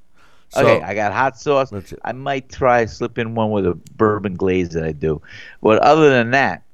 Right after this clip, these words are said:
Speaker 2: I'm telling you this. I promise you, Bill, promise you, that you will absolutely devour and love our wings. And we get them from Buffalo, New York every week.
Speaker 1: Bingo.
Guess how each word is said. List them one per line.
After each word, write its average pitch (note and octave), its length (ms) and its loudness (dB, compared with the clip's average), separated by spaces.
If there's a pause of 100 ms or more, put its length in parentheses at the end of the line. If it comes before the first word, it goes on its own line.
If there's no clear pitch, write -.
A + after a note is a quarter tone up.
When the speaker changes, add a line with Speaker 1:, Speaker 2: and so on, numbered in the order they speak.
(180)
Speaker 2:
I'm A2+ 120 -10
telling A#2+ 280 -4
you A2+ 100 -4
this. G2+ 320 -8 (100)
I A2 140 2
promise A2+ 640 -2
you, C#2+ 160 -18
Bill, D2 260 -12 (120)
promise G#2+ 500 -2
you, - 100 -20 (580)
that F#2+ 200 2
you A#2+ 160 0
will G#2+ 260 -4
absolutely G2+ 680 -4
devour G2+ 800 -4
and F2+ 280 -6
love F#2+ 300 2
our F2 260 0
wings. E2+ 480 -6 (160)
And F2 140 -8
we F#2+ 80 -6
get G#2 240 0
them A2 120 -4
from E2 200 -10
Buffalo, G2+ 380 -2
New A2 120 -6
York B2 360 -2
every D#2+ 220 -4
week. G2+ 340 -4 (580)
Speaker 1:
Bingo. F3+ 480 2